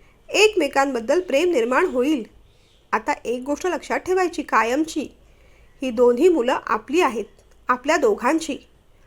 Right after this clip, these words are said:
दोघांसाठी चांगलं भविष्य निर्माण करूया. काळजी करू नका, वेदांगची आणि अगदी स्वतःची देखील. आयुष्यभर आता मी तुमच्यासोबत असणार आहे.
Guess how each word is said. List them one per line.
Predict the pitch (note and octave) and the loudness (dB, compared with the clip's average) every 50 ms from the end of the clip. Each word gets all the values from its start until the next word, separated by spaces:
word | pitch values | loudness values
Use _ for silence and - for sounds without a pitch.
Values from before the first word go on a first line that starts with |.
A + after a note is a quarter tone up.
| - _ _ - | -20 _ _ 0
दोघांसाठी | C4 C4+ B3+ C#4 D#4 E4+ D#4+ D#4+ D#4+ C#4 - - F4 F#4 | 0 0 2 2 2 2 2 -2 -4 -6 -2 -2 -2 -2
चांगलं | F#4 - C4 A3+ A#3+ A#3+ D4 F#4 | 0 0 -2 -2 -2 -2 -4 -2
भविष्य | D#4+ D4+ C4 A3+ C4+ C#4+ - A4 | -2 -2 -4 -4 -6 0 2 4
निर्माण | G#4+ G4+ E4+ C#4+ C4 A#3 A#3 | 4 4 4 2 0 0 0
करूया. | - A#3 G#3+ A3 A3 G#3 - - _ _ _ _ _ _ _ _ _ _ _ _ - | -2 -4 -4 -2 -4 -6 -8 -10 _ _ _ _ _ _ _ _ _ _ _ _ -4
काळजी | C4 A3+ G#3+ G#3+ G#3+ D#4 | -2 -2 -2 0 -2 -4
करू | D#4+ - A3+ A3+ | -2 -2 -4 -2
नका, | D4 D#4+ D4+ A#4 - A3+ G#3+ - - - _ _ _ _ _ | -2 -2 -4 -4 -6 -8 -10 -10 -16 -20 _ _ _ _ _
वेदांगची | - A3+ A#3 A#3+ G#3+ A#3+ B3+ D4 D4+ C#4 A#3 A3+ - D4 | -6 -4 -4 -2 0 0 0 0 2 0 -2 -4 -2 -2
आणि | C#4+ B3+ B3+ C#4 | -2 0 0 0
अगदी | C4+ B3+ A#3 D4 | -2 -2 -4 -6
स्वतःची | D4+ - A#3 A3+ - A#3+ C#4 - - | -6 -6 -8 -4 -4 -4 -2 -2 -2
देखील. | D#4+ B3+ G#3 G#3+ - - C#4 B3+ G#3+ - _ _ _ _ _ _ _ _ _ _ _ _ _ | -2 -2 -2 -4 -6 -6 -6 -6 -6 -8 _ _ _ _ _ _ _ _ _ _ _ _ _
आयुष्यभर | - A#3+ A#3+ B3+ C#4+ D4+ - - D#4+ C4 A#3 C4 B3 D4+ | 0 0 2 2 0 -2 0 0 -2 0 0 0 0 0
आता | F4+ D#4+ - D#4 | 0 0 0 -2
मी | D#4 E4+ | -2 -2
तुमच्यासोबत | E4 D#4 A#3+ A3+ A3 B3+ D4+ - D#4 D4+ D#4+ - - | -4 -6 -10 -6 -4 -4 -4 -4 -4 -4 -4 -6 -6
असणार | - A#3 - - B3 A#3+ C4 C#4+ | -8 -10 -8 -4 -2 0 0 0
आहे. | C4 G#3+ A3 | 0 -2 -6